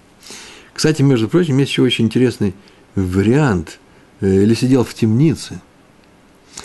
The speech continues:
Потому что, вообще-то, азда — это бревно тяжелое. Поэтому все говорят: «Ну, плыл на плоту». Не с одним бревном, просто на плоту-то он сидел на одном бревне где-то, да, в районе.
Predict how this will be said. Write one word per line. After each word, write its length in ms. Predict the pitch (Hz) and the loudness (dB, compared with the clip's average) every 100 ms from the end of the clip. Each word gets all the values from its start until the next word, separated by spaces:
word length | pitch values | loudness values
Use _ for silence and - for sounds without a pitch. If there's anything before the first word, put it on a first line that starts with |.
| - | -20
Потому 220 | - 101 95 | -4 -2 0
что, 200 | 110 90 - - | -2 -2 -10 -4
вообще-то, 360 | 101 - 110 110 - | -4 -2 -2 -2 0
азда — 340 | 175 139 104 | 0 2 0
это 140 | 101 | 0
бревно 560 | 101 110 123 147 110 78 - - | -2 0 2 2 2 -4 -12 -6
тяжелое. 480 | 92 92 80 82 - _ _ _ _ _ _ _ _ | -2 0 -2 -8 -14 _ _ _ _ _ _ _ _
Поэтому 260 | - 104 123 | -2 0 0
все 120 | - | 0
говорят: 260 | 123 101 87 | 2 0 0
«Ну, 240 | 123 196 | -2 -2
плыл 220 | - 147 | 0 2
на 80 | 190 | 2
плоту». 420 | 156 92 - - - - _ _ - | 0 -4 -4 -10 -12 -20 _ _ -4
Не 140 | 110 | -4
с 80 | 107 | 0
одним 560 | 117 107 123 165 233 123 | 0 0 0 2 2 2
бревном, 360 | 107 107 92 | 2 2 0
просто 280 | 87 113 117 - - - | 0 -2 -4 -8 -12 -6
на 100 | 127 | -2
плоту-то 380 | 175 190 123 | 2 2 0
он 80 | 107 | -2
сидел 240 | 113 120 123 | 0 0 2
на 80 | |
одном 420 | 160 156 92 85 87 | 2 0 -2 -4 -2
бревне 280 | 95 85 | -2 -2
где-то, 260 | 82 85 - | -4 -4 -6
да, 160 | 113 156 | -4 -4
в 140 | 131 | -4
районе. 320 | 98 92 85 | -4 -4 -8